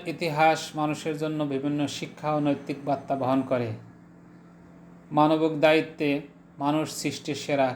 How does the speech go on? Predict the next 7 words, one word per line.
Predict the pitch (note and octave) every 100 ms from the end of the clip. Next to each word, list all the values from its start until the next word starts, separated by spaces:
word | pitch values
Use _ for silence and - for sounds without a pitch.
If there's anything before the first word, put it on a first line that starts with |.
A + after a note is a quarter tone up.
| -
কিন্তু | D3+ C3+ D3
তার | C#3+ C#3+
উপর | C#3 D3
দায়িত্ব | C3+ C#3 C#3 C#3 - C#3 C3+ - - - - -
অনেক। | - D3 B2+ A2 - - - - - - - - - - - - - - - - - - -
ক্ষমা | D#3+ E3+ E3+ E3+ E3+
ও | E3 D#3